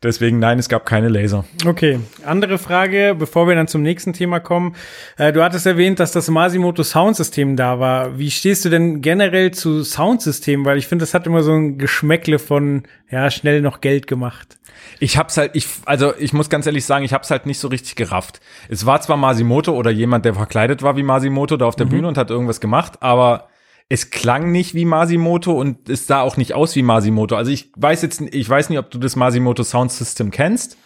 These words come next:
Speaker 1: und
Speaker 2: Ich
Speaker 1: ob
Speaker 2: hab's
Speaker 1: du
Speaker 2: n-
Speaker 1: weißt, ob Masimoto wirklich Masimoto ist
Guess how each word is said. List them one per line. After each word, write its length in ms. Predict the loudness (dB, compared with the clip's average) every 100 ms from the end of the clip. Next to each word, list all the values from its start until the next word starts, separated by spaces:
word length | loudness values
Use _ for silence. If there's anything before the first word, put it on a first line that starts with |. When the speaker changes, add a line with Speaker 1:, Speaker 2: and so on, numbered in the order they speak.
| -20 -20 _ _ -2
Speaker 1:
und 60 |
Speaker 2:
Ich 60 | 2
Speaker 1:
ob 80 | 2
Speaker 2:
hab's 60 | 0
Speaker 1:
du 40 |
Speaker 2:
n- 40 | 2
Speaker 1:
weißt, 340 | 2 0 -2
ob 160 | -6 -2
Masimoto 720 | -2 0 0 2 0 0 -2
wirklich 280 | -4 -4 -2
Masimoto 640 | 0 0 0 0 -2 -2
ist 380 | -2 -2 -6 -18